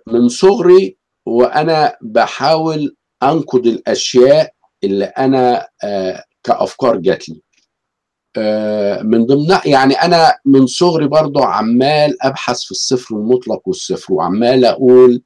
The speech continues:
يعني، آه، أنا من صغري برضو اتحولت من عبادة الله، بس أنا غير مؤمن ب-، بالعبادة أساسًا، لأني لا أحب إن أنا أعبد في الأساس لأني حر،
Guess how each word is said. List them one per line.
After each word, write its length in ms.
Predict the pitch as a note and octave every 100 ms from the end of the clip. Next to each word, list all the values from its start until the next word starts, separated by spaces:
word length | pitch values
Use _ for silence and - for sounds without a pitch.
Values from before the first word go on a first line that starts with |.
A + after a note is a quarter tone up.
| _ _ -
يعني، 520 | G#2+ G#2+ G#2 G#2 - A#2+
آه، 20 |
أنا 420 | A2+ - C#3 C#3
من 180 | B2+ A#2+
صغري 340 | - D3 C3+
برضو 520 | B2+ C3+ B2+ B2+ B2+ B2
اتحولت 680 | - - G#2 A2 C3+ C3 -
من 460 | G#2+ G2+ G2 G2+ F#2
عبادة 520 | C2+ G2+ B2+ C#3+ B2+ A#2+
الله، 440 | G#2+ A#2 C3 C#3 - _ _ _ _
بس 260 | A2 A2 -
أنا 160 | C3+
غير 240 | A#2+ C3+ B2+
مؤمن 440 | B2+ A#2 A2 G2+
ب-، 420 | G2 G2 F#2 F2+ F2+ F#2+
بالعبادة 560 | F2+ F2+ G#2 A#2 A2+ -
أساسًا، 340 | - A2+ -
لأني 580 | G2 F#2+ - G#2 G#2 F#2+ _ _
لا 280 | G#2 C3 G#2
أحب 380 | F#2 C3 B2 A2+
إن 200 | F#2+ G2+
أنا 300 | A2 G2 F#2 A2+
أعبد 300 | A2 G#2+ F#2+
في 120 | -
الأساس 420 | - - A#2+ -
لأني 260 | - G#2+ F#2
حر، 280 | - D3